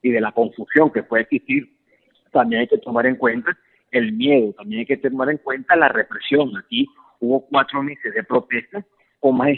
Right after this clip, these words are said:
ciento treinta muertos. Y el gobierno al final, por supuesto,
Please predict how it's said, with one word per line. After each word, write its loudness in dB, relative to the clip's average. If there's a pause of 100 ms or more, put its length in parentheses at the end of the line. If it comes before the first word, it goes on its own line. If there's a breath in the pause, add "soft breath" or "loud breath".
ciento 4
treinta 0
muertos. -4 (340)
Y -2
el -6
gobierno -2
al -2
final, 0
por -4
supuesto, -4